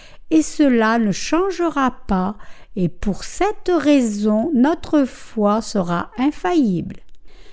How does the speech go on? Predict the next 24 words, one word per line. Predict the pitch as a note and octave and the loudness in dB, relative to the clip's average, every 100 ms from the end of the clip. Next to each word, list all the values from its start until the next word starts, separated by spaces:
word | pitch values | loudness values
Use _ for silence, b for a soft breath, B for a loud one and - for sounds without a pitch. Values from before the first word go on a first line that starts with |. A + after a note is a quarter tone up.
| b b | b b
Et | F3 | -2
cependant, | - - D4 C#4+ B3 A3 F3 F#3 F3 G3 - b b b b | 0 -2 -2 2 2 2 2 0 0 -2 -8 b b b b
quelques | G3+ F#3 G3 F#3 C4 | -2 0 2 2 2
autorités | D4+ - D4+ C#4+ C#4+ - - F4+ | 2 2 0 2 0 0 -2 -2
chrétiennes | E4+ - A#3 A#3 - - G3+ F#3+ G3+ G#3+ - b b b F#3+ | -2 -2 -2 -2 -10 -4 0 0 -2 -4 -6 b b b -8
disent | E3 F#3+ D4+ E4+ C4 - | -2 4 6 6 0 -2
qu'il | A#3+ A3 | 0 2
y | A3 G3 | 2 2
a | C#4+ F4+ | 0 2
le | D#4+ | 0
salut | - - B3 A#3 G#3 A3+ A#3 | 0 -2 0 2 2 0 0
dans | E3+ F#3 | 0 2
d'autres | F3+ E3+ B3+ D#4 - G3 | 2 2 0 0 0 2
religions, | F3 D#3+ A3+ C4+ B3+ G#3 F3 F3 F3 F3+ G3+ b b b b b | 2 2 2 4 4 0 -2 0 0 0 -4 b b b b b
mais | A3 D#4+ D4+ | 4 6 4
en | C#4+ C4 | 4 2
fait, | - - - F#3+ G3+ A3+ b b b b b | 0 -8 -2 -2 -2 -6 b b b b b
elles | A#3 B3 | 2 2
sont | - F4 F4 | 2 6 8
des | D4+ C#4+ | 10 8
loups | C4+ B3 B3 C4+ - | 6 6 4 2 0
et | A3+ | 0
des | F#3 G3 | 4 4
voleurs | F#3 C#4+ D#4 A3 G#3 B3 | 4 4 4 4 2 -2